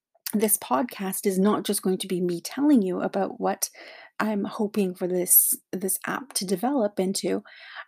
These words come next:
I want to bring folks in and talk about all of the different aspects to dating. You know,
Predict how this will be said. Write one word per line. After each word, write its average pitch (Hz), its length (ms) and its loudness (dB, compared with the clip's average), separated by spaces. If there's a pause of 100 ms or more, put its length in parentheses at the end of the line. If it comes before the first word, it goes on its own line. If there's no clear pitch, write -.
I 233 160 4
want 302 540 4
to 196 440 0
bring 277 280 6
folks 254 520 -2
in 220 380 2
and 202 360 -4 (140)
talk 254 460 -8
about 208 960 2 (1160)
all 240 280 6
of 214 140 -2
the 185 80 -4
different 190 380 -6
aspects - 520 -10
to 202 100 -4
dating. 170 500 -2 (320)
You 240 140 4
know, 233 300 4